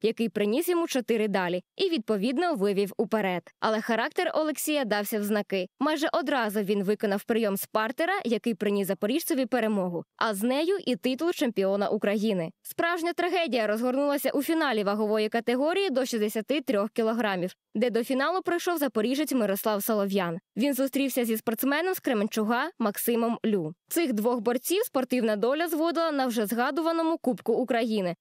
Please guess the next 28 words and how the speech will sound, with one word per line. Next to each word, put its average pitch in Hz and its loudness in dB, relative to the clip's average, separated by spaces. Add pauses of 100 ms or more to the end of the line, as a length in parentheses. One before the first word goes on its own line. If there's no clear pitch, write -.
Тоді 254 0
травма 233 0
коліна 294 0
не 302 0
дозволила 320 0
Солов'яну 226 0
закінчити 220 -2
поєдинок. 214 0 (120)
Цього 233 0
разу 320 0
запоріжець 285 0
був 285 0
налаштований 233 0
взяти 202 0
реванш. 196 0 (140)
І - 0
справа 269 0
до 311 0
цього 233 0
йшла. 196 0 (140)
Перший 359 0
період 339 0
запоріжець 254 -2
виграв 320 0
з 269 -6
рахунком 233 0
один 214 2
нуль. 180 0